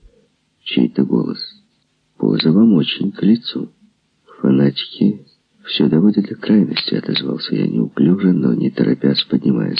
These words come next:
с колен. Смита мне нечего было опасаться. Взглянув на него, я отметил, что выглядит он гораздо лучше, чем накануне вечером. Штурман смотрел на меня с удивлением,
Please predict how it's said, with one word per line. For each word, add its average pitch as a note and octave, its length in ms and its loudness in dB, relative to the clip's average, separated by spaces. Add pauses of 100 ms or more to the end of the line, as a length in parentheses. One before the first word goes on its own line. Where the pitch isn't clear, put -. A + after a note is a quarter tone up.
с - 60 -8
колен. - 440 -4 (720)
Смита D#2+ 400 2
мне D#2 300 2
нечего G1+ 300 -2
было B1+ 240 -4
опасаться. - 680 -10 (500)
Взглянув D2 680 2
на C2 80 2
него, C#3+ 400 2 (680)
я - 180 4
отметил, E2 600 2 (180)
что - 320 -2
выглядит F2 560 0
он D#2+ 160 4
гораздо D2 420 2
лучше, - 280 -2
чем - 200 -4
накануне C#3 460 0
вечером. - 520 0 (680)
Штурман G#2 580 4
смотрел F#2 460 2
на E2 80 6
меня D#2 260 4
с - 120 -2
удивлением, C#2 680 2